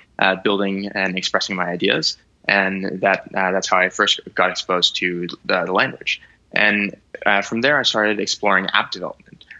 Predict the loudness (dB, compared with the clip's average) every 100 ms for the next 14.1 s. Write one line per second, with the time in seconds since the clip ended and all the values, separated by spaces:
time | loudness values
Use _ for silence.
0 | _ -2 2 2 2 2 0 -2 -4 -2
1 | -2 -2 0 -2 0 2 2 0 -2 -2
2 | -8 -10 -2 2 2 2 -2 -2 0 0
3 | -2 -4 -2 2 2 2 0 0 2 0
4 | 2 -2 0 2 2 2 0 0 2 2
5 | 0 -2 -2 0 0 0 0 2 4 2
6 | -4 -10 _ _ 0 0 2 2 2 2
7 | 2 2 0 -2 0 0 0 -2 0 0
8 | 0 0 0 0 0 -2 0 0 0 -2
9 | 0 0 -2 -4 -2 0 -2 -6 -6 -2
10 | 0 0 0 0 0 0 0 -2 0 0
11 | 0 -2 -4 -2 0 0 2 0 -2 -2
12 | -6 -12 -20 -4 0 0 0 0 0 0
13 | 0 -2 -2 _ -16 -6 -2 -2 -2 -4
14 | -6